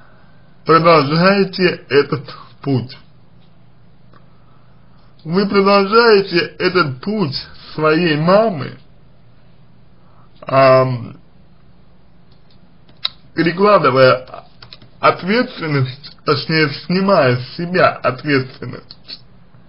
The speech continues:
за себя, но уже в пользу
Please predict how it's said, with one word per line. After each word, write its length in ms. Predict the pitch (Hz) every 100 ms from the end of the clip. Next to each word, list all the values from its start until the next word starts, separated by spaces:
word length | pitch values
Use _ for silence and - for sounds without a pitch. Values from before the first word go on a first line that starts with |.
| - - - - -
за 340 | 120 131 139 131
себя, 480 | 151 143 113 - - - - - - - - - - - - - - - -
но 380 | 160 175 170 151
уже 720 | 143 135 170 220 214 123 - - - - - - - - - - - - - -
в 80 | -
пользу 640 | 180 202 190 135 123 95